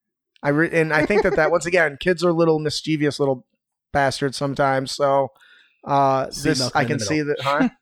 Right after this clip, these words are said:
Speaker 2: See Malcolm in the Middle.
Speaker 1: <laughs> So I can see this going both ways, and I really, I think a couple of the different, uh, encounters kind of offer that sort of thought process, which tells me that a lot of went into, a lot of,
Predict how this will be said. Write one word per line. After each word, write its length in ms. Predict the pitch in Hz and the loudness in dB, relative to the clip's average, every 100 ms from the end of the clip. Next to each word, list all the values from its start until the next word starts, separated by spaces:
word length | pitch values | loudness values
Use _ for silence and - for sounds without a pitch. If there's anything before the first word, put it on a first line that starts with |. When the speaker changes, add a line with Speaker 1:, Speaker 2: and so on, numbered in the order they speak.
| _ | _
Speaker 2:
See 220 | - 156 | -8 -4
Malcolm 340 | 143 131 - 123 | -2 -4 -4 -10
in 120 | 113 | -10
the 80 | 113 | -10
Middle. 260 | 104 107 _ - | -10 -14 _ 0
Speaker 1:
<laughs> 540 | 220 - 208 - 202 - - 277 | 0 4 2 4 0 0 -12 0
So 120 | 175 | 2
I 80 | 170 | 2
can 120 | 185 | 0
see 220 | - 180 | 0 0
this 200 | 185 170 | 2 0
going 300 | - 151 147 | 2 2 2
both 240 | 139 143 131 | 2 0 2
ways, 300 | 139 139 127 | 0 0 -4
and 120 | 143 | -2
I 60 | 147 | 0
really, 480 | 151 196 202 170 139 _ _ 151 | 2 4 4 2 -2 _ _ -4
I 80 | |
think 220 | 147 202 202 | 0 0 2
a 120 | 165 | 0
couple 380 | - 170 170 160 | 0 0 2 0
of 120 | 139 | 0
the 60 | 143 | 0
different, 500 | 143 - 147 139 - | -2 -2 -4 -4 -4
uh, 360 | 139 135 131 - | 0 0 -2 -4
encounters 580 | 135 127 143 143 139 - | -10 -6 -4 -2 -4 -6
kind 300 | 139 135 131 | -6 -4 -4
of 120 | 127 | -4
offer 380 | 139 143 151 151 135 | 0 0 2 -2 -2
that 200 | 135 - | -6 -6
sort 300 | - 139 135 | -2 0 0
of 200 | 127 - _ _ _ _ | -4 -6 _ _ _ _
thought 280 | 165 160 151 | 0 0 0
process, 640 | 139 123 139 160 - - _ _ | -2 -2 -6 -8 -10 -14 _ _
which 380 | - 151 151 - | -2 0 0 -4
tells 420 | - 165 185 180 | -2 0 2 0
me 200 | 156 147 | -2 -2
that 180 | 139 139 | -2 -2
a 60 | 139 | -2
lot 260 | 139 151 160 | 0 2 2
of 80 | |
went 220 | 156 147 - | 0 -4 -6
into, 420 | 151 156 - - | -10 -6 -8 -4
a 80 | 139 | -2
lot 280 | 139 156 165 | 2 2 2
of, 120 | 156 | -2